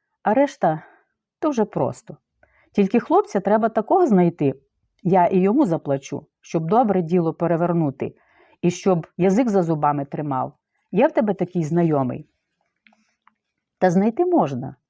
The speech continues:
але, Зінаїдо Семенівно, це справа дуже ризикована.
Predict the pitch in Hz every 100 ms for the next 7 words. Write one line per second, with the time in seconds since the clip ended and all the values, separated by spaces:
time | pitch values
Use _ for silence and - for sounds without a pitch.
0 | _ 156 175 175 175 - - 175 190 190
1 | 190 175 190 226 226 208 151 131 - -
2 | - 147 - 175 185 170 190 202 196 -
3 | - - 190 180 208 269 320 170 143 120